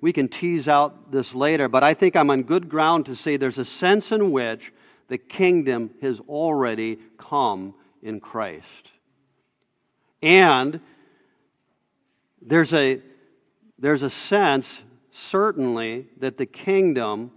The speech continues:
the messianic kingdom, is yet future, and they will reign upon the earth. There's an already and not yet to the kingdom. But for the second question, I just want you to see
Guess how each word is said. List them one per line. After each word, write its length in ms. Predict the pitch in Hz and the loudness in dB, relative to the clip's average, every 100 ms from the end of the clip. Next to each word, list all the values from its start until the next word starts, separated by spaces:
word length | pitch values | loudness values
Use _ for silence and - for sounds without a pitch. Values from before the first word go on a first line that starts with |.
| _ | _
the 80 | 123 | -6
messianic 720 | 123 170 170 160 151 131 - | -2 -2 -2 -2 0 -2 -6
kingdom, 640 | - 175 165 123 107 110 113 _ _ _ | -6 -2 -2 -2 -4 -6 -12 _ _ _
is 500 | - 151 131 120 120 - _ _ | -4 0 0 -2 -6 -14 _ _
yet 460 | 117 123 123 127 - _ _ | -2 2 2 0 -10 _ _
future, 540 | - 175 190 - 131 | -8 -2 -2 0 -4
and 320 | 113 135 127 | -2 0 0
they 180 | 120 151 | 2 2
will 420 | 143 127 185 233 | 2 4 6 6
reign 520 | 170 175 214 151 104 92 - _ _ | 6 6 6 4 0 -8 -18 _ _
upon 580 | 123 - - 147 135 131 | -10 -6 0 2 2 2
the 160 | 123 117 | 0 -2
earth. 520 | 123 123 104 101 _ _ _ | -4 -4 -4 -8 _ _ _
There's 200 | 127 131 | -4 -2
an 140 | 131 123 | 0 -2
already 840 | - 151 175 165 165 139 117 117 | 0 0 2 2 2 2 0 -4
and 340 | 135 131 123 117 | -4 -4 -2 2
not 320 | 143 143 123 | 4 4 2
yet 500 | 120 139 160 113 104 _ _ _ _ _ _ _ | -4 2 4 2 -2 _ _ _ _ _ _ _
to 120 | - 139 | -10 -6
the 120 | 120 | -6
kingdom. 560 | - 135 127 98 80 - _ _ _ _ - | -4 -4 -2 -6 -14 -20 _ _ _ _ -2
But 100 | 175 | 2
for 120 | 208 | 4
the 80 | 190 | 4
second 360 | - 302 277 | 6 6 4
question, 380 | - 175 175 190 | 6 8 8 4
I 60 | 160 | 2
just 240 | 208 - | 2 4
want 180 | 208 - | 2 4
you 80 | 165 | 0
to 100 | 143 | -2
see 580 | - 202 185 131 110 | -2 0 2 2 -2